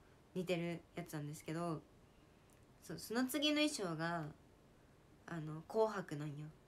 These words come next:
紅白、カラフル、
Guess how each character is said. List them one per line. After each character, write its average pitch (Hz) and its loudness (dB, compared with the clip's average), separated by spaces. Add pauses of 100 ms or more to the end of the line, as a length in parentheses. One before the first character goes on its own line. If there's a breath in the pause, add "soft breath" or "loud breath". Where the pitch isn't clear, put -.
(320)
紅 285 8
白、 220 0 (280)
カ 233 0
ラ 214 4
フ 202 -4
ル、 233 2